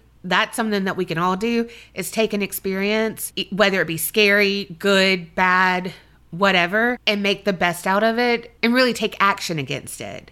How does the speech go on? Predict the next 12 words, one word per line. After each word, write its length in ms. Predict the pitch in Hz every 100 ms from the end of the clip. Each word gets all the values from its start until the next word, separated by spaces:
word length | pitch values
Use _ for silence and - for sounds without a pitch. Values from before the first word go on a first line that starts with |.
| _ 311
I 100 | 392
don't 180 | 359
know. 380 | 247 247 240 240 -
Stuff 280 | 190 - 339
like 160 | 403 320
this 220 | 311 311
makes 180 | 269 -
me 140 | 226
get 320 | 202 233 214 - -
so 600 | - 240 226 220 202 -
reflective 840 | 196 196 202 208 - 240 240 240
and 360 | 247 247 233